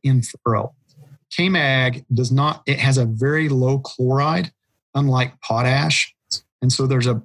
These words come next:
a, a, a much safer use rate than you would with potash in furrow or,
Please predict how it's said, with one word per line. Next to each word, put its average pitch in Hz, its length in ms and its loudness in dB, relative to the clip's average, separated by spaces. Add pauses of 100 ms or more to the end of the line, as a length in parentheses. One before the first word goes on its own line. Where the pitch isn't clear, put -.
a, 127 60 0
a, 123 440 -2
a 127 120 0 (400)
much 135 360 0
safer 147 540 -2
use 135 460 0
rate 143 420 0 (140)
than 123 220 2
you 120 200 2
would 135 400 0 (400)
with 120 220 -2
potash 131 600 0
in 135 180 2
furrow 131 360 0
or, 120 300 0